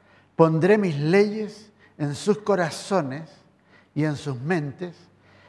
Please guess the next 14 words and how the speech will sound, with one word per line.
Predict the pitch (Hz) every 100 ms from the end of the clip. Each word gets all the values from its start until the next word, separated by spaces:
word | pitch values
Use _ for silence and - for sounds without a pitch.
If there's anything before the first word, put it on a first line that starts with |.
| _ _
las | 135 135 -
escribiré", | 180 170 170 160 156 147 143 175 - _ _ _ _ _ _ _ _ _ -
añade, | 131 127 156 147 127 151 170 - _ _ _ _ _ -
"y | 156
nunca | 156 208 226 220 214
más | 196 135 101 - _ _ _ _ _ _ _
me | - 139
acordaré | 139 139 139 127 135 160 143 165 127 _ _ _ _ -
de | 127
sus | 117 131
pecados | - 165 190 170 151 185 165 - _ _ _
y | - 139
transgresiones. | 160 170 160 170 - 151 110 95 - _ _ _ _ _ _ _ _ _ _ _ _ - _ -
Pues, | 202 180 - - -